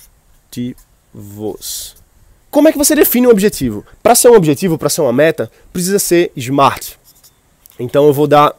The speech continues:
uma explicação rápida sobre o que é uma meta smart. Uma meta smart, pra ela ser smart, pra ela ser realmente uma coisa que a gente define como meta, ela precisa, antes de tudo, ser específica.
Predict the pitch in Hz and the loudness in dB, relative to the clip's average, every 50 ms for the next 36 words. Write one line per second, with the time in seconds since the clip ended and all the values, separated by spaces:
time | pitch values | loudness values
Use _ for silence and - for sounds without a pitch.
0 | _ _ _ - 165 180 175 - - 180 - 156 - - 170 139 113 - 170 175 | _ _ _ -2 0 0 0 -2 -4 -4 -4 -4 -4 -4 -6 -6 -6 -2 0 0
1 | - 180 160 147 - - 160 151 - 175 - 165 143 135 135 131 123 - 131 110 | 0 0 -4 -4 -4 -4 -4 -4 -6 -6 -4 -2 -2 0 0 -2 -4 -6 -8 -10
2 | 113 98 87 - - - - _ - - - - - 214 247 269 233 214 196 - | -10 -10 -10 -12 -14 -20 -20 _ -20 -20 -20 -14 -6 0 2 4 4 4 2 2
3 | 147 127 151 165 180 180 156 - - - - - 165 175 170 - - - 175 175 | 0 -2 0 2 2 2 0 -2 -8 -8 0 2 4 4 4 2 2 4 4 4
4 | 160 - 120 120 131 147 165 156 - - - - - 135 135 131 - - 160 156 | 4 2 0 2 2 4 4 2 0 -6 -10 -2 0 2 2 2 2 0 0 0
5 | 151 147 127 135 139 - - 135 - - 147 131 131 - - - - _ _ - | 2 2 2 2 0 -2 -4 -6 -6 -4 -4 -4 -4 -8 -10 -16 -20 _ _ -6
6 | 143 127 156 151 - 139 - _ _ _ 139 156 160 - - 190 190 175 - - | -6 -4 -6 -6 -8 -12 -14 _ _ _ 0 0 2 2 0 0 -2 0 0 0
7 | 175 165 143 131 135 156 180 208 214 - - - 80 - _ _ _ _ - 185 | 0 2 2 2 2 2 2 2 0 0 -2 -2 -4 -4 _ _ _ _ 2 4
8 | 190 208 226 233 - 220 226 - - - - 190 202 190 175 202 208 202 - - | 6 6 4 4 2 -2 -2 -2 -2 -2 -2 -2 -2 0 0 0 -2 -2 -6 -14
9 | - - 196 220 247 254 - 196 180 165 - 226 240 208 185 - - - 185 196 | -4 2 6 6 6 6 4 0 -6 -4 -2 0 0 0 0 0 2 4 6 6
10 | 196 190 - - - - - - - - - - - 190 190 208 208 214 208 - | 4 4 -2 -8 -12 -10 -10 -10 -10 -10 -10 -2 2 4 6 6 6 6 4 2
11 | - - - - - - - - - - - - - - - - - - 180 185 | 0 0 0 -2 -6 -8 -16 -20 -20 -20 -20 -20 -20 -20 -20 -6 0 4 6 6
12 | 196 196 202 190 - - - _ _ _ _ _ _ _ _ _ _ - - - | 6 6 4 2 -4 -12 -20 _ _ _ _ _ _ _ _ _ _ -8 -4 -2
13 | - - - 208 220 208 - - - 151 - - 98 71 73 | -2 0 0 2 0 0 0 -2 -6 -6 -6 -8 -10 -10 -10